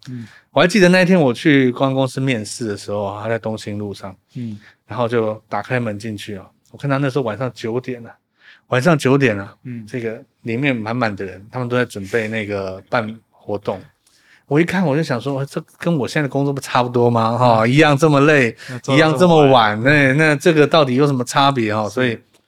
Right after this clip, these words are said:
Speaker 2: 又回去工作。
Speaker 1: 是。
Speaker 2: 啊，所以其实我觉得你做任何工作哈，你现在我当然到这个阶段会觉得，啊，好像以前的苦都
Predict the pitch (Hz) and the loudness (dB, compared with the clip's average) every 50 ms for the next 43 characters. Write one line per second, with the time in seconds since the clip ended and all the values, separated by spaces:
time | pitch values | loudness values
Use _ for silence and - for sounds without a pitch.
0 | _ _ _ _ _ _ - 110 104 104 101 104 98 101 101 98 95 - 104 101 | _ _ _ _ _ _ -8 -6 -6 -4 -6 -6 -6 -6 -8 -10 -10 -12 -12 -14
1 | - _ _ _ - - - 123 113 104 98 160 156 - - 262 285 247 175 - | -14 _ _ _ -20 -16 -14 -14 -14 -10 -6 -6 -6 -2 0 2 2 2 0 -2
2 | - 160 - - 226 175 135 - 131 135 143 151 156 151 151 151 131 123 123 120 | -8 -8 -2 0 0 0 0 0 -2 0 4 4 4 4 4 0 -2 -2 -4 -2
3 | - 226 208 196 214 185 170 165 156 175 180 180 170 190 185 147 113 113 107 101 | 2 4 6 6 6 4 4 2 2 0 0 2 2 4 4 4 4 2 -2 -4
4 | 101 101 104 107 110 110 - - 190 175 160 170 156 127 113 113 - - 143 139 | -6 -6 -6 -6 -8 -8 -4 -2 -2 -2 0 0 0 0 -2 -2 -4 -4 -2 -2
5 | 127 117 113 117 - _ _ _ _ _ _ _ _ _ _ _ _ - 160 151 | -2 -4 -4 -8 -12 _ _ _ _ _ _ _ _ _ _ _ _ 0 2 2
6 | 143 - - 151 139 127 - 143 135 139 135 135 143 131 117 110 107 110 120 135 | 2 2 0 0 -2 0 0 0 0 0 0 0 0 -2 -2 -4 -4 -4 -4 -4
7 | 156 143 135 127 - 185 180 147 120 110 - - - 113 107 110 113 117 123 117 | -2 -4 -2 -2 0 0 -2 -2 -4 -6 -6 -8 -6 -6 -6 -6 -4 -2 0 0
8 | 110 107 104 104 101 104 110 120 127 - - - - 120 110 104 104 113 131 127 | 0 0 -2 -4 -6 -10 -14 -18 -20 -18 -18 -12 -10 -8 -8 -8 -6 -4 -2 -2
9 | 127 135 | -2 -4